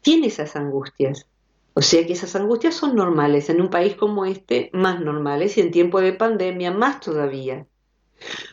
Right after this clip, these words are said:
Pero lo otro es tan ardi-, eh, ar-, ardiente, es, eh, es tan áspero, que se sigue eligiendo eso. Y si no fuera así,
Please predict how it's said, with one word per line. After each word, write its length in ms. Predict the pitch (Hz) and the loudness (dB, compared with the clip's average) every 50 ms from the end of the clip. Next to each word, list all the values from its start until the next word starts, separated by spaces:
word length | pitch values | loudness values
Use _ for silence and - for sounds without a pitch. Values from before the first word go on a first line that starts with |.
| _ _ | _ _
Pero 240 | - 180 175 170 170 | 4 6 6 6 6
lo 160 | 170 170 170 190 | 4 2 2 4
otro 540 | 202 196 - - - 139 139 135 139 - _ _ _ _ _ _ _ _ _ _ _ _ _ _ _ _ - _ _ _ - | 2 2 0 -2 -4 -4 -4 -4 -6 -10 _ _ _ _ _ _ _ _ _ _ _ _ _ _ _ _ -20 _ _ _ 2
es 200 | - 151 123 - | 2 2 2 2
tan 460 | - 175 196 214 214 208 202 180 - - _ _ _ _ _ _ | 0 0 0 0 0 0 -2 -4 -6 -12 _ _ _ _ _ _
ardi-, 380 | - 156 151 143 135 151 - - _ _ _ | -4 -2 -2 -4 -4 -8 -14 -18 _ _ _
eh, 160 | 147 143 - - | -2 -2 -2 0
ar-, 260 | - 151 160 151 - _ | 0 0 0 -2 -2 _
ardiente, 1000 | 147 147 143 143 180 208 220 190 170 151 147 143 139 - 139 139 139 139 139 143 | -2 -2 -2 0 2 2 2 4 2 0 -4 -6 -2 2 2 4 4 4 2 0
es, 80 | 143 - - - | -4 -6 -8 -6
eh, 160 | - 151 - - | -4 -4 0 2
es 200 | 156 165 165 170 | 2 2 2 2
tan 200 | - 190 196 196 | 0 0 0 2
áspero, 800 | 202 220 220 214 - - _ - 147 139 139 139 139 151 - - _ _ _ _ _ _ _ _ | 0 0 -2 -4 -8 -12 _ -4 -2 -2 -2 -2 -4 -6 -10 -14 _ _ _ _ _ _ _ _
que 280 | - - 165 165 160 160 | 2 4 6 6 6 4
se 160 | 160 - 170 | 2 -2 -8
sigue 440 | 160 - 214 214 208 247 240 - - - | -8 -6 -8 -4 -2 0 0 0 0 -2
eligiendo 640 | 156 156 156 151 - - 190 180 185 180 170 151 143 | -4 -4 -4 -6 -2 0 0 0 2 4 4 6 6
eso. 440 | 143 135 139 - - 131 127 - _ - | 4 2 0 -4 -8 -8 -8 -10 _ -10
Y 80 | - | -8
si 240 | 147 - - 185 175 | -8 -4 -2 2 4
no 240 | 202 208 226 277 285 | 6 6 6 4 2
fuera 320 | 285 - - 277 277 285 | 0 2 2 2 4 2
así, 460 | 277 277 - - 320 294 320 339 - | 0 0 0 2 2 2 2 0 -4